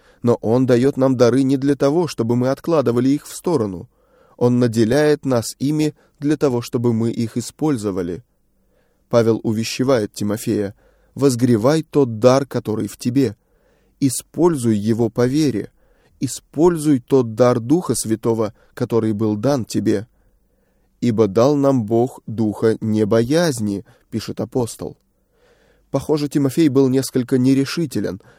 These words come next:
может быть, даже боязлив в использовании своего дара. Как мне кажется, подобный страх зачастую является инструментом в руках сатаны, который пользуется им для того, чтобы разочаровать нас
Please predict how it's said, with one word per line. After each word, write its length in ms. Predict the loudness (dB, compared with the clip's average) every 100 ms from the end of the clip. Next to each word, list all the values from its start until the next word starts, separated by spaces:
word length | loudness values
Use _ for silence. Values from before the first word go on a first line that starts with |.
| -2
может 220 | -2 -2
быть, 180 | -6 0
даже 380 | 2 2 0 -4
боязлив 800 | 0 0 2 0 0 0 -2 -4 _ -6
в 140 | -4
использовании 720 | -4 -2 -2 0 -2 -2 -2
своего 480 | -4 -2 0 0 0
дара. 460 | 0 -2 -4 -8 -12 _ _ _ _ _
Как 180 | -8 -4
мне 220 | -2 -2
кажется, 500 | -2 -2 -4 -8 -8
подобный 500 | -4 -2 -2 -2 -4
страх 500 | -6 -4 -2 -2 -4 -8
зачастую 800 | -6 -4 -6 -6 -2 -2 0 -2
является 640 | 0 2 2 0 -4 -6
инструментом 800 | -2 -4 -4 -4 0 0 0 -2
в 60 | -2
руках 360 | -2 -2 -4
сатаны, 560 | -4 -4 -2 -2 -2 -6 _ _ _ -8
который 380 | -4 -2 -2 -2
пользуется 680 | 0 0 2 0 0 -4
им 260 | 0 0 0
для 180 | -2 -4
того, 280 | -2 -2
чтобы 300 | -4 -2 0
разочаровать 720 | 0 0 0 0 2 0 -2 -2
нас 260 | -6 -6